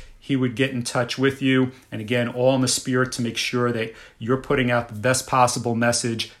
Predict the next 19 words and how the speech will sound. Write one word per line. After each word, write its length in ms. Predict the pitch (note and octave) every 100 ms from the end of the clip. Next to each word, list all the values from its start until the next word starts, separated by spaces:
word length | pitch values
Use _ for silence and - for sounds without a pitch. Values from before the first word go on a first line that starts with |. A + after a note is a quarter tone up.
| -
to 140 | B2
your, 400 | A2+ A#2 A#2 A2+
uh, 140 | A2
customers. 800 | G#2 - B2 - A2 G2+ G2 - - - - - -
So, 400 | - D3+ C#3+ C#3+
folks, 460 | - E3+ D#3+ - - - -
if 180 | C#3
you 60 | B2+
haven't 400 | B2 E3 F3 F3
visited 460 | B2+ E3+ D3+ D#3 C3+
the 60 |
Traction 480 | - D#3 D3 - C#3+
website, 580 | C#3 C#3 - D3 C#3+ C#3+ -
again, 300 | A#2 B2+ A#2+
I 100 | A2
would 120 | A2
highly 420 | - C3 C#3 C#3+
recommend 600 | C3 C3 B2+ A#2+ B2+ B2+
it. 180 | B2+ B2+